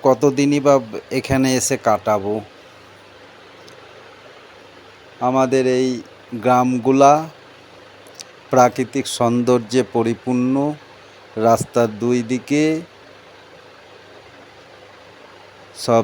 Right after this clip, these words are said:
ধানের জমি, ধান ক্ষেত,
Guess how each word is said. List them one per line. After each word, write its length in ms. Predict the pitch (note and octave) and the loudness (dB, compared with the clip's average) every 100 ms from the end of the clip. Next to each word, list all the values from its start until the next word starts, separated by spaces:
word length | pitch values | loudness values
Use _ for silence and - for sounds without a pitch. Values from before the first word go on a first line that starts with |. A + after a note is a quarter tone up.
| F#2 | -2
ধানের 440 | F#2+ A2+ A#2+ B2+ G#2+ | -2 0 0 -2 -2
জমি, 440 | A2 A#2+ B2+ C#3+ D3+ D#3 - - - - - - - - - - - - - - - - - | -2 2 2 2 0 -6 -14 -20 -20 -20 -20 -20 -20 -20 -20 -20 -20 -20 -20 -20 -20 -20 -12
ধান 260 | G#2+ A2 B2 B2+ | -4 0 0 -2
ক্ষেত, 380 | - C3 D3 D3+ | -2 0 2 0